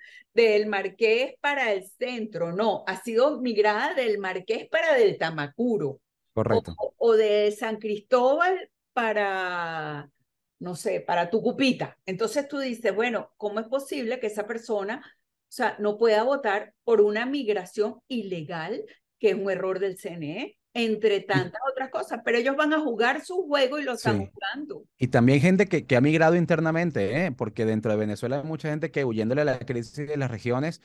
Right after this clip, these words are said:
Speaker 2: se va protegiendo en otros lugares o tratando de, de, bueno, de protegerse un poquito más, llegar a Caracas en algunos casos, en otros casos no, pero,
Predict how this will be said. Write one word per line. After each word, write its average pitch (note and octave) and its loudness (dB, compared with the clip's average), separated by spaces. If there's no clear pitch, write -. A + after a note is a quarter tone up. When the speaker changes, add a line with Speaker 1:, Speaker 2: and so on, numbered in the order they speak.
Speaker 2:
se - -2
va G#2+ 4
protegiendo C3 0
en C3+ 2
otros C3 -2
lugares A2+ -2
o G#2 -8
tratando G2+ 2
de, A2+ 6
de, F2 -2
bueno, G2 0
de E2 -2
protegerse F#2 -2
un A#2+ 4
poquito A#2+ 2
más, B2 4
llegar G2+ -2
a G#2 0
Caracas B2 0
en G#2+ -2
algunos G#2 -2
casos, C3+ -2
en F#2+ -6
otros F#2+ -8
casos A#2+ -2
no, D3+ 4
pero, G#2+ 4